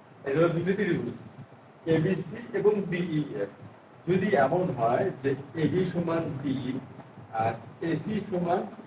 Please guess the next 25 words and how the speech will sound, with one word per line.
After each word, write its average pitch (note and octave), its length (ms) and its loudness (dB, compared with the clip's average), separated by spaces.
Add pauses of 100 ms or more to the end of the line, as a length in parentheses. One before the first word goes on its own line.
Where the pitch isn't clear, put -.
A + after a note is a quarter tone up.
(220)
ডি F#3+ 120 4 (120)
এফ, - 180 4 (1120)
কি F3 140 -2
হলো? F3+ 260 6 (160)
এ D#3+ 100 0
বি F3+ 140 -2 (100)
সমান F#3 240 2 (140)
ডি D3 120 0 (580)
আর A#2 200 4 (180)
এ E3 120 0
সি - 160 -6 (140)
সমান F3+ 280 2 (720)
ডি C#3+ 100 -4 (120)
এফ, C3 220 2 (600)
আর A#2 260 2 (1040)
কোণ E3 220 6 (340)
এ F3+ 140 8 (180)
সমান F3+ 280 2 (180)
কোণ D#3+ 160 2 (460)
ডি, D3+ 140 2 (1200)
কোণ D3+ 240 2
কি? - 100 -6 (260)
এ F3+ 100 2 (140)
সমান F3+ 260 2 (540)
কোণ E3 180 6